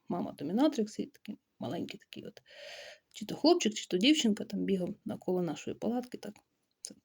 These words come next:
дуже так з цікавістю заглядав. А от. Ну, ми йому там посміхнулися лагідно,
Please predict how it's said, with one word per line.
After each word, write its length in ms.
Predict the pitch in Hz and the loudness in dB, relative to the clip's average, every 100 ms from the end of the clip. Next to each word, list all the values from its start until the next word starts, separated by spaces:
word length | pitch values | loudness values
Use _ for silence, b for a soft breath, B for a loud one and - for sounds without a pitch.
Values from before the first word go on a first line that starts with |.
| - | -10
дуже 200 | 165 165 | -8 -8
так 220 | - - | -14 -14
з 60 | - | -2
цікавістю 540 | 208 214 170 - 160 | 2 4 2 0 -4
заглядав. 480 | 180 175 226 320 302 - _ _ _ | -4 -2 2 4 2 -4 _ _ _
А 160 | 196 185 | -2 0
от. 340 | 180 175 - - | 0 -4 -6 4
Ну, 280 | 269 359 - _ | 4 4 -8 _
ми 120 | 226 | 6
йому 180 | 196 165 | 8 6
там 140 | - - | -6 -16
посміхнулися 680 | - - - 370 381 - 302 | -12 -10 2 8 8 8 8
лагідно, 460 | 294 262 254 247 | 8 8 6 4